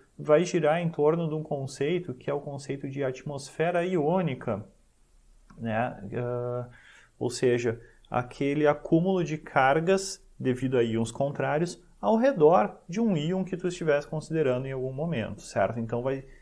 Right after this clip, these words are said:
em, em torno de cada íon, vamos dizer que existe uma atmosfera iônica, e, eh, que seria uma distribuição média de cargas contrárias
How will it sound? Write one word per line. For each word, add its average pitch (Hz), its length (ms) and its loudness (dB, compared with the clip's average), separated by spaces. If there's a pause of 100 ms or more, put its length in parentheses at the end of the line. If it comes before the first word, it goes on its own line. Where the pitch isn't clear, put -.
(120)
em, 135 240 -12
em 135 200 -6
torno 185 480 4
de 139 100 -2
cada 220 460 2
íon, 147 460 -2 (360)
vamos 151 540 0
dizer 147 320 -4
que 151 100 -6
existe 151 420 -4
uma 151 200 -4
atmosfera 165 880 -4
iônica, 120 760 -2 (360)
e, 135 680 -6 (300)
eh, - 180 -14
que - 80 -20
seria 131 400 0
uma 131 320 -4
distribuição 135 720 -6
média 135 580 -2
de 117 120 -4
cargas 131 680 2 (360)
contrárias 143 920 0